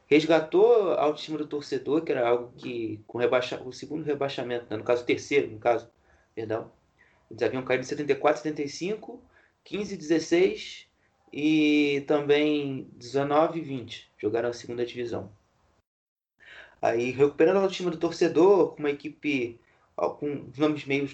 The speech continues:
desconhecidos, né, mas nomes jovens e que lá pro futuro pode ser uma estrutura forte pro clube,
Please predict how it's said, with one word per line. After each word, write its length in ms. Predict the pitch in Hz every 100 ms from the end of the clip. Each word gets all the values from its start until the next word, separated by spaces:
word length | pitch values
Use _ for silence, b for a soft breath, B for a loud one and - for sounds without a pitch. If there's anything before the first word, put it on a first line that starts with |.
| _ _ _
desconhecidos, 800 | - - 180 165 - 202 175 135
né, 140 | 143
mas 340 | 139 127 -
nomes 260 | 135 135 139
jovens 560 | 120 123 160 160 135 131
e 40 |
que 240 | - 135 -
lá 140 | 123
pro 100 | -
futuro 400 | - 135 131 131
pode 320 | - 139 175
ser 400 | 170 156 143 123 b b b
uma 140 | 139
estrutura 480 | 143 147 147 151 143
forte 320 | - 165 175
pro 160 | - 151
clube, 500 | - 151 180 165